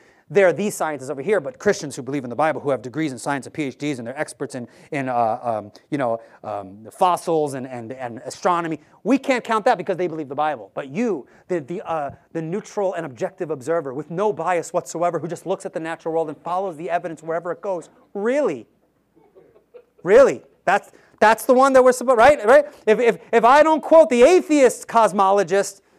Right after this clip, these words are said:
then I can't quote the Christian cosmologist because that doesn't count. He believes in God. Who's biased now? See, I'm a presuppositionalist.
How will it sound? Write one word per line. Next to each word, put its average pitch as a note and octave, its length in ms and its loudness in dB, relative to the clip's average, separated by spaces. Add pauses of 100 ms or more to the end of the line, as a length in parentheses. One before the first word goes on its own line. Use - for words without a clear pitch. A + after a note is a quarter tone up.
(140)
then G3+ 140 2
I A3+ 120 4
can't B3 280 -2
quote A#3+ 300 4
the F3+ 80 -4
Christian E4+ 340 0
cosmologist F3 200 -2
because F3 160 -2
that G3+ 100 2
doesn't F#3+ 200 -4
count. E3 260 -2
He C#3+ 80 -8
believes D3 200 -8
in C#3 60 -10
God. B2+ 240 -4 (220)
Who's G#3 160 -4
biased F#3+ 340 0
now? G3 220 -10 (1400)
See, A3 300 -8 (880)
I'm B3 120 0
a D4+ 60 -4
presuppositionalist. F#3+ 800 -6